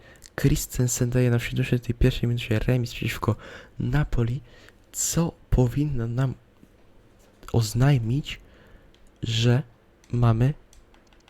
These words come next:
czwarte miejsce. Tak.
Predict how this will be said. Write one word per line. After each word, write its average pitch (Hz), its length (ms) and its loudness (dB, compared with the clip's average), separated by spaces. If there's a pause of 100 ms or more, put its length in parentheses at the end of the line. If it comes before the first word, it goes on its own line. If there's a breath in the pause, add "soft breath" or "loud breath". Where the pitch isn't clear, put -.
(460)
czwarte - 540 2
miejsce. 165 560 0 (1600)
Tak. 135 360 2